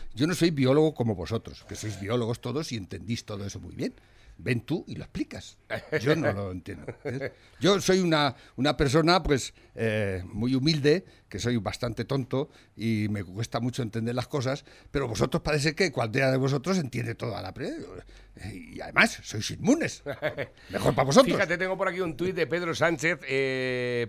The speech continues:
Speaker 2: ¿por qué fecha fue esto? Para el día ocho de agosto del año dos mil catorce.
Speaker 1: Oh.
Speaker 2: La subida de la luz del ocho por ciento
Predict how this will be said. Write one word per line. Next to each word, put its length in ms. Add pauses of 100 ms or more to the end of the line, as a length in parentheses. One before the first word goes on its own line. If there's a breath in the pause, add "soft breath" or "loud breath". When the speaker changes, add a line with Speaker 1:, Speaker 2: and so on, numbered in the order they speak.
Speaker 2:
¿por 200
qué 120
fecha 340
fue 180
esto? 220
Para 140
el 80
día 240
ocho 320
de 100
agosto 440
del 480
año 180
dos 180
mil 200
catorce. 560 (400 loud breath)
Speaker 1:
Oh. 140
Speaker 2:
La 200
subida 380
de 120
la 80
luz 240
del 240
ocho 300
por 140
ciento 440